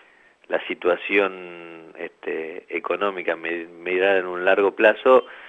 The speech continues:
sea complicada. Eh, realmente, si bien la situación general del municipio está mucho, muchísimo mejor, eh, esto siempre, si-,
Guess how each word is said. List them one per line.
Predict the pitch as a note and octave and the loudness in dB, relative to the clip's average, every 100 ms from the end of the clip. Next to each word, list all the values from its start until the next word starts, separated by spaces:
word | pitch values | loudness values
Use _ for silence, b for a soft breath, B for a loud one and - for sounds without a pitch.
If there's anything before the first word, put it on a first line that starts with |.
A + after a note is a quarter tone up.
| B - - | B -18 0
sea | F2+ F2 E2+ D#2+ | 4 6 6 2
complicada. | E2 D2 D#2 - D#2+ C#2+ - _ _ _ - | -4 -6 -6 0 0 -2 -10 _ _ _ -20
Eh, | F2 D#2 D2+ | -16 -12 -10
realmente, | E2 E2 E2+ F#2+ F#2+ - F2+ E2+ D#2+ D#2 B B B B B B B _ _ - | -4 -4 -4 -8 -6 0 2 2 0 -6 B B B B B B B _ _ -16
si | E2 | -4
bien | E2+ F#2+ F#2+ | 0 0 2
la | E2+ - | -2 -2
situación | - F2+ - G2 | -4 -2 0 -2
general | - F#2 F#2+ A2 | -2 2 8 10
del | G#2 | 10
municipio | F#2 F#2 F2+ G2+ F#2+ F#2+ F2 E2+ E2 D#2+ | 4 -2 -6 -6 -4 0 0 0 -2 -4
está | - - F2 | -6 -4 -4
mucho, | F2 F#2 - F2 | -4 -8 -6 -6
muchísimo | E2 E2+ F2 F2 F2 | -6 -10 -10 -10 -8
mejor, | F2 - A2+ G#2+ - B B B B B | -6 4 6 6 2 B B B B B
eh, | - D#2 D2+ D#2 - - | -10 -6 -6 -8 -6 -4
esto | G2+ - | -2 -2
siempre, | E2+ A2+ F#2+ E2+ - | 0 0 0 -2 -4
si-, | F2+ | -6